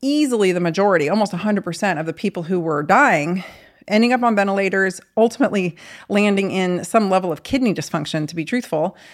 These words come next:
um, and then dying because of the whole way that they're ventilated, and then ultimately dying, were obese and diabetic, period. And then the st-,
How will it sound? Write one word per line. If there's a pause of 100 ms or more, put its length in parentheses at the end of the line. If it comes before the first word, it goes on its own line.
(160)
um,
and
then
dying
because
of
the
whole
way
that
they're
ventilated,
and
then
ultimately
dying, (480)
were
obese
and
diabetic,
period. (380)
And
then
the
st-,